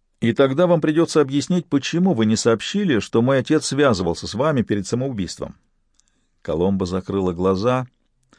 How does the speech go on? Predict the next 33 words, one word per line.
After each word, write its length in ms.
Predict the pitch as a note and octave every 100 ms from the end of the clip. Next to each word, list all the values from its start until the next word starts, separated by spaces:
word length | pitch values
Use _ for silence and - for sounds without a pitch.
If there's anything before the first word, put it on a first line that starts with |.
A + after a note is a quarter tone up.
| _ _ _ _ _ _ _ _
Секунд 500 | - - B2+ G#3+ G#3
десять 360 | B2+ G#2 - -
Нагини 400 | G#2+ G2 B2+ A#2
молча 440 | A2 C3+ A2 -
дышал 320 | F#2 G#2 G2+
в 60 | E2+
трубку. 420 | - G#2+ - D#2+ - _ _ _ _ _ _ _
"Так 180 | - -
вы 100 | F2+
просто 400 | F#2+ A#2 A2 G#2+
хотите 480 | - F#2+ - G#2 G2+
меня 420 | G2 G2 G2 F2+
увидеть?" — 640 | D#2+ F2 E2 B2+ F#3+ G#2 -
наконец 400 | E2+ F#2 F2 -
спросил 360 | F2+ E2 D#2
он. 120 | C2+ - _ _ _
Данте 520 | G2+ D2 G2 F#2+ G2
победно 500 | F2 - F#2 G#2 F2+ F2+
вскинул 340 | - F#2 E2
кулак. 340 | G2+ G#2+ - -
"И 140 | B2
поговорить. 600 | - C#3+ C3 A2 D#2+ - _ _ - - - _ _
Ну, 160 | - D#3+
скажем, 520 | - F#3+ E3 D#3+ B2+ _ _
это 200 | C3 D#3
займет 360 | D3+ D#3 E3+ E3
около 280 | C#3+ C#3
часа 380 | - D3 D#3 -
вашего 280 | A#2+ A#2+ A2+
времени. 480 | G#2 G2 D2 B1+ - _ _ -
Так 120 | -
я 140 | G#2
заеду?" 440 | G#2+ C3+ F3 F2+